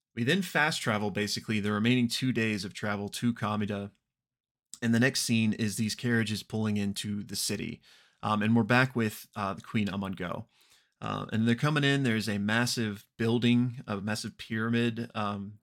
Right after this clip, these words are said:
known as the Food Pyramid, being constructed.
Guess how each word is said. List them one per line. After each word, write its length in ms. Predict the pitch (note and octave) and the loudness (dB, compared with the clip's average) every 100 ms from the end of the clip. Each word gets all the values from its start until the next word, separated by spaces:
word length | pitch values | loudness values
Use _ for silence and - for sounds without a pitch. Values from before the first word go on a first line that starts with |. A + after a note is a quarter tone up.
| _ _ - | _ _ -4
known 140 | A2 | -2
as 100 | G#2 | 0
the 60 | A#2+ | -2
Food 300 | - A#2 A2+ | 2 2 2
Pyramid, 500 | A#2 A2+ G#2+ G#2+ A2 - | 0 0 0 -2 -6 -10
being 160 | A2 A2 | -6 -4
constructed. 800 | - G2+ - G#2+ A2 - A2 | -4 -6 -6 -6 -8 -8 -8